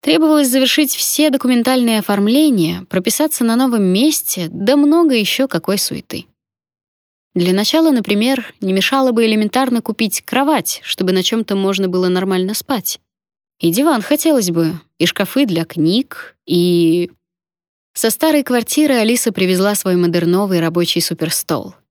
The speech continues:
сделанный под заказ, на котором свободно и удобно размещались большой монитор с ноутбуком, а под столом дополнительный блок питания, в том числе и автономного,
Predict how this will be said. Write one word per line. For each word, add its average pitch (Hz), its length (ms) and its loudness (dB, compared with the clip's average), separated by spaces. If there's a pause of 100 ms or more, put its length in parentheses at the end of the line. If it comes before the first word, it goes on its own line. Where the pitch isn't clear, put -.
сделанный 160 520 0
под 160 220 -4
заказ, - 640 -6 (480)
на 180 80 2
котором 196 340 0
свободно 220 600 0
и 208 80 2
удобно 165 580 0
размещались 247 760 0
большой 208 300 0
монитор 180 480 0
с - 60 -8
ноутбуком, 262 580 -2 (340)
а 202 120 -2
под 190 180 -2
столом 180 500 2
дополнительный 220 600 0
блок 180 240 -4
питания, 180 640 -6 (120)
в - 100 -20
том 165 160 0
числе 180 300 -2
и 185 40 2
автономного, 208 680 0